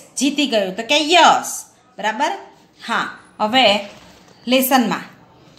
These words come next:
My Page one એ લખવાનું છે, એમાં આખી story, એનું English લખવાનું છે, પછી એનું ગુજરાતી લખવાનું છે. અને આ જે ખરા ખોટા, યસ, નો, એ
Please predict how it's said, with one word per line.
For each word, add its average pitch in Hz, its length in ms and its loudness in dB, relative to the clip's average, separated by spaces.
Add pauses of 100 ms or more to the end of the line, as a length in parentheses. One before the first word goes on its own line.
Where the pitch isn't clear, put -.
(420)
My 269 360 2
Page 262 200 -2 (220)
one 220 320 4 (1200)
એ 240 80 2
લખવાનું 262 460 2
છે, 214 260 -6 (120)
એમાં 240 320 -2 (160)
આખી 294 240 -4
story, 254 500 -2 (440)
એનું 240 220 2
English 240 360 2
લખવાનું 277 440 2
છે, 311 240 -2 (340)
પછી 214 200 -2
એનું 269 200 0
ગુજરાતી 247 500 4
લખવાનું 160 400 -14
છે. - 180 -20 (280)
અને 247 500 -4 (100)
આ 220 80 2
જે 262 120 -2
ખરા 262 320 4
ખોટા, 190 340 -4 (240)
યસ, 285 340 0
નો, 202 200 -8 (420)
એ 233 360 -8